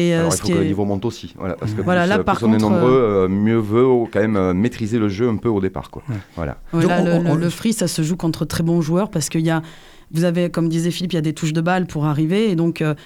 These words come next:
Speaker 1: quand on est à, en multiple, donc deux jusqu'à six, on a cinq touches de balle dans le camp. Donc, il faut qu'en cinq touches, on ramène toujours le ballon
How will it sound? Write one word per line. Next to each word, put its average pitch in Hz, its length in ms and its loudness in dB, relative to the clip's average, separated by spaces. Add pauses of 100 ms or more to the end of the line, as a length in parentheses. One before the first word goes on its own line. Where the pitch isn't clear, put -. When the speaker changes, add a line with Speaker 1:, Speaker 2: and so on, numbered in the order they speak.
(240)
Speaker 1:
quand 165 200 0
on 170 120 2
est 170 100 2
à, 160 140 2
en 156 180 0
multiple, 175 560 0
donc 151 320 0
deux 170 220 0
jusqu'à 147 320 -4
six, - 420 -2
on 165 140 2
a 180 80 0
cinq 208 340 0
touches 180 220 0
de 175 60 2
balle 170 200 0
dans 160 140 2
le 151 80 0
camp. 208 180 0
Donc, 180 220 0
il 160 100 -2
faut 202 120 -4
qu'en 170 120 0
cinq 196 340 -2
touches, 226 220 -2
on 165 80 0
ramène 190 400 0
toujours 208 380 0
le 175 80 0
ballon 175 320 0